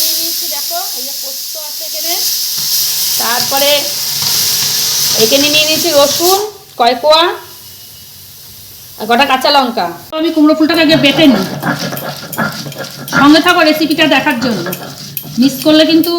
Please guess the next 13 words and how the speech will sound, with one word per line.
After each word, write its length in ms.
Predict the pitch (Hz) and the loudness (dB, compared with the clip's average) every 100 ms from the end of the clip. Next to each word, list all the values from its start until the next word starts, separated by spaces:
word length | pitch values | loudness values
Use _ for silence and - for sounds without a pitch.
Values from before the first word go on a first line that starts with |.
| 311 - - - - - - - | -4 -10 -20 -20 -20 -20 -20 -6
তোমরাই 320 | 285 285 302 320 - 180 - - - - - - - - 240 | 6 6 6 0 -8 -12 -12 -12 -8 -4 -4 -4 -8 -2 2
মিস 140 | 294 - | 2 2
করবা 260 | 285 214 185 143 - - - - - 220 | -2 0 -4 -8 -12 -14 -16 -14 -10 -2
যদি 160 | 233 285 254 | 6 6 6
না 60 | 262 247 | 2 -4
দেখো। 220 | - 185 180 - - - - - 147 - - - - - - - 123 - - - - - - - - - _ - - - - - - - - - - | -6 -8 -10 -12 -12 -12 -12 -10 -10 -10 -12 -14 -16 -18 -18 -14 -14 -14 -20 -20 -20 -20 -20 -20 -20 -20 _ -20 -20 -20 -20 -20 -20 -20 -20 -20 -12
এটা 120 | 349 339 | -4 0
আমার 120 | 302 | 2
বাটা 180 | 269 311 320 | 2 2 2
হয়ে 120 | 320 | 2
গেছে, 160 | 330 349 302 | 0 0 0
এবার 120 | 302 | 4
আমি 100 | 320 | 2